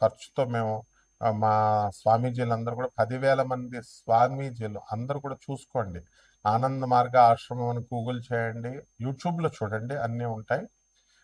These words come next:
ఆ, అంత ఇంటర్నేషనల్ సొసైటీ అది. కాబట్టి మనము, మీరంతా కూడా, ఆ, కక్కుర్తి పడద్దు ఈ శుక్రగ్రహం గురించి తెలుసుకోవడానికి. ఆ శుక్రగ్రహం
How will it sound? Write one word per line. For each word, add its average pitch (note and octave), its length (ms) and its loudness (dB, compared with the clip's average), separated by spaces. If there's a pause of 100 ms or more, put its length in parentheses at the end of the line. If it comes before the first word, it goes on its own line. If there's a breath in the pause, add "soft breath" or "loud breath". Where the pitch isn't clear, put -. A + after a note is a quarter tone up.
(140)
ఆ, A#2+ 60 8 (800)
అంత A#2 240 -4 (440)
ఇంటర్నేషనల్ B2+ 640 0
సొసైటీ A#2+ 500 -10
అది. A#2 320 -10 (460)
కాబట్టి B2+ 640 -2 (380)
మనము, A#2 540 0 (200)
మీరంతా A#2+ 420 4
కూడా, C3 360 6 (340)
ఆ, A2 120 -2 (140)
కక్కుర్తి F3 360 2
పడద్దు B2 420 2 (100)
ఈ A#2+ 40 -2
శుక్రగ్రహం B2+ 800 0
గురించి B2 280 -4
తెలుసుకోవడానికి. A2+ 880 -4 (420)
ఆ G#2+ 120 10
శుక్రగ్రహం A#2+ 920 2